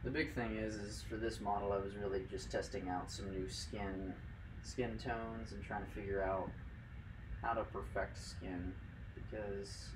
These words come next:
I'm not gonna lie, skin is a pain in the butt for me. I have a lot of problems trying to get,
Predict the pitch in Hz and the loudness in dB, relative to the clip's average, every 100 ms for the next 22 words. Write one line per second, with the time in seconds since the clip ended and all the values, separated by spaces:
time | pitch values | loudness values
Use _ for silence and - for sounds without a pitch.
0 | - - - 110 135 139 131 117 113 113 | -6 -6 -2 2 2 2 2 4 6 6
1 | 113 110 - - - - - - - - | 6 4 -2 -4 -6 -6 -6 -6 -6 -6
2 | - - - - - - - - - - | -6 -6 -6 -8 -6 -6 -6 -4 -4 0
3 | 156 160 120 - 135 131 123 107 104 98 | 4 6 6 4 6 8 8 8 8 6
4 | 92 92 90 92 - - - - - - | 2 2 2 0 -2 -6 -6 -6 -6 -6
5 | - - - - - 123 117 107 104 110 | -6 -8 -8 -8 -4 2 4 4 6 8
6 | 110 101 - 98 95 - 87 85 - 87 | 8 6 4 6 6 4 0 -2 -2 -2
7 | 92 87 90 87 | 0 0 0 0